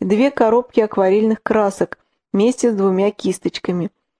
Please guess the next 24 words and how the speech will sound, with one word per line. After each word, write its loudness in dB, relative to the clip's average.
«Вот, 0
Лёня, 2
может, 0
возьмёшь?» 0
смущённо 0
предложила 0
тётя -4
Наташа. -2
«Коля, 2
сыночек 0
мой, 2
любил 2
рисовать, 0
а 0
теперь 0
вот 0
нет 0
его 0
больше». 0
И 0
она, 2
не 4
сдержавшись, -2
расплакалась. -4